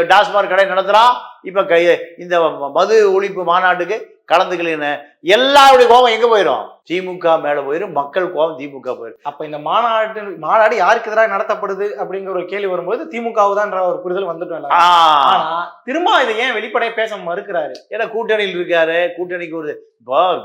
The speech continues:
Speaker 1: முதலமைச்சர் கூட்டம் என்ன சொல்றாருன்னா, "நீங்க இந்த கூட்டணியை உடைச்சிடாதீங்க, இந்த கூட்டணியை உடைக்கா, முதல் செங்கலை நீங்க உருவுனீங்கன்னா கம்யூனிஸ்டும் போயிடும்." இப்ப வேல்முருகன் இப்ப வெளியே கிளம்ப ரெடியா இருக்காரு.
Speaker 2: நீங்க பல இடத்துல தொடர்ச்சியா அதை பதிவு பண்ணிக்கிட்டே இருக்கீங்க.
Speaker 1: ஆ, அவரு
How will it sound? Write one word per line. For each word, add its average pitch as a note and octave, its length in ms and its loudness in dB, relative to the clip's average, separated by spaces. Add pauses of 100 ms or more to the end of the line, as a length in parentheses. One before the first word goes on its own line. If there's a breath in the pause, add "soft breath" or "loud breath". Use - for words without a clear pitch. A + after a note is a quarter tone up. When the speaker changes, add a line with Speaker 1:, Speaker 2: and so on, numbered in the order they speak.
(160)
Speaker 1:
முதலமைச்சர் E3 440 -6
கூட்டம் D3+ 220 -8
என்ன E3+ 60 -4
சொல்றாருன்னா, C3 840 -6 (420)
"நீங்க D3 440 -6
இந்த B2+ 180 -10
கூட்டணியை F#3 520 -6 (100)
உடைச்சிடாதீங்க, A#2+ 540 -14 (180)
இந்த C3 160 -14
கூட்டணியை F#3+ 440 -4
உடைக்கா, E3+ 600 2
முதல் G#3 340 0
செங்கலை F#3 280 0
நீங்க D#3 280 -6
உருவுனீங்கன்னா C#3 640 -2 (560)
கம்யூனிஸ்டும் D3 460 -6
போயிடும்." B2 240 -6
இப்ப B2+ 160 -8
வேல்முருகன் F3 500 0
இப்ப D#3 240 0 (220)
வெளியே E3 220 -2
கிளம்ப D#3+ 280 0
ரெடியா D#3+ 320 0
இருக்காரு. B2+ 280 -4 (220)
Speaker 2:
நீங்க F#3+ 220 -12
பல E3+ 240 -2
இடத்துல F#3+ 120 -8
தொடர்ச்சியா E3+ 280 -6
அதை D#3+ 120 -6
பதிவு E3 200 -6
பண்ணிக்கிட்டே D#3+ 220 -12
இருக்கீங்க. E3 200 -6
Speaker 1:
ஆ, D#3 880 4
அவரு A3 440 4